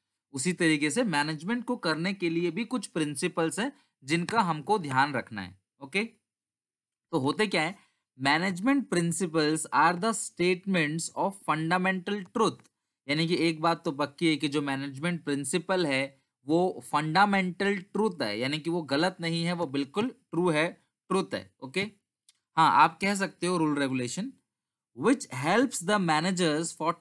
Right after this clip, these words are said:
taking the managerial actions and decision। कुल मिला के क्लास, मैनेजमेंट प्रिंसिपल्स जो है कुछ ऐसी सच बातें हैं, कुछ ऐसे रूल्स हैं, कुछ ऐसे टेक्निक हैं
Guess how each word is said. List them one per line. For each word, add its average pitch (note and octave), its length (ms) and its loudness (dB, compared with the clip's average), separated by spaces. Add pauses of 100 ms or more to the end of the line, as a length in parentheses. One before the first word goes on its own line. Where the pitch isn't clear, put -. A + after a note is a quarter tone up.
taking G3 400 0
the A3+ 160 4
managerial D#3+ 640 2
actions - 720 -2 (240)
and F#3 280 2
decision। A2 380 -10 (460)
कुल A#3+ 200 0
मिला E3 300 2
के F#3 220 -2
क्लास, D3+ 560 -4 (200)
मैनेजमेंट F3 880 0 (120)
प्रिंसिपल्स F3+ 720 -2
जो E3+ 180 -2
है D3+ 380 -2 (240)
कुछ - 220 -6 (160)
ऐसी E3+ 400 0
सच - 420 -2
बातें C#3+ 460 2
हैं, D#3 180 -2
कुछ F3+ 220 -10
ऐसे D#3 420 -2
रूल्स F#3+ 520 2
हैं, D3 280 -2 (220)
कुछ G#3 180 -10
ऐसे D#3+ 380 -6
टेक्निक G3 640 -4
हैं D#3 380 0